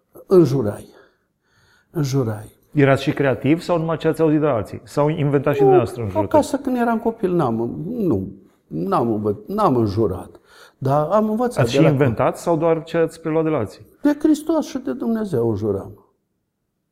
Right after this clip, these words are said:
Speaker 1: De mama.
Speaker 2: Da.
Speaker 1: Cam aici se urteau. Hristos, Dumnezeu, mama.
Speaker 2: Ce
Speaker 1: Ah.
Speaker 2: nenorocire în, în, în limbajul acestui popor, să-L ia pe Dumnezeu și pe Hristos și pe mama.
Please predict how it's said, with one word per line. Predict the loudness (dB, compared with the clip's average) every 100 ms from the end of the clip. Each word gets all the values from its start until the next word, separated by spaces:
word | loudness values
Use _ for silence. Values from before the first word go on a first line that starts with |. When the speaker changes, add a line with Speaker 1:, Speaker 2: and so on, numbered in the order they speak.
| _ _ _ -4
Speaker 1:
De | 0
mama. | 0 -2 -4 -6 -10 _ _ _ _ _ _ _ _ _ _ _
Speaker 2:
Da. | -16 -10
Speaker 1:
Cam | -6 -4
aici | -6 -8 -12 -16
se | -12
urteau. | -12 -12 -14 -20 _ _ -8
Hristos, | -8 -6 -4 -6 -6 -20 _ _ _ _ -10
Dumnezeu, | -8 -8 -6 -6 -8 _ _ _
mama. | -8 -8 -8 -18 _ _ _ _ _
Speaker 2:
Ce | -6 0
Speaker 1:
Ah. | 0
Speaker 2:
nenorocire | 0 0 -2 -2 -2 -2
în, | -4
în, | -4 -4 -4 -4
în | -4 -4 -6 -10 -20 -20 _ _
limbajul | -8 -2 0 0 0 -2
acestui | -6 -6 -6
popor, | -4 -6 -6 -2 0 0
să-L | -4 -8 -6 -4 -2
ia | -2 -2
pe | -6 -8
Dumnezeu | -8 -8 -8 -8 -4 -2 -2
și | -6
pe | -14 -14
Hristos | -12 -14 -12 -12
și |
pe | -10
mama. | -4 -2 -4 -6